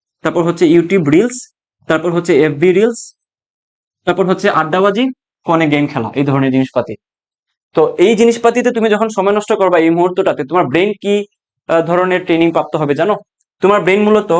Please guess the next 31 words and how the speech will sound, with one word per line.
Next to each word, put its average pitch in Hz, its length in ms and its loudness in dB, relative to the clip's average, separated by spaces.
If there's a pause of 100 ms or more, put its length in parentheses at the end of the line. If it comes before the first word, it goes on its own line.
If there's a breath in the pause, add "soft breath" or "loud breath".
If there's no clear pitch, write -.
এগুলোতে 185 360 0
অভ্যস্ত 151 280 -2
হয়ে 127 180 -2
যাবে। 110 180 -8 (460)
তোমার 185 200 2
ব্রেন 185 380 -4 (420)
এই 156 100 0
যে 127 100 -2
এই 170 220 -2
সকল 208 260 0
ব্যাপারে 196 280 -2
খুব 208 320 -4
ভ-, - 140 -4
ভালো 156 220 0
মতো 196 200 -2
অভ্যস্ত 165 240 -4
হয়ে 180 180 0
যাবে। 160 280 -2 (460)
এগুলোতে 226 340 2
অভ্যস্ত 214 320 -2
হলে 214 120 2
যেটা 180 220 0
হয়, 175 220 -2 (400)
এগুলোতে 202 300 0
অভ্যস্ত 208 280 -2
হলে 214 140 0
যেটা 190 220 0
হয়, 165 260 -2 (380)
তুমি 226 180 4
actually 175 420 2
দীর্ঘমেয়াদী 233 580 2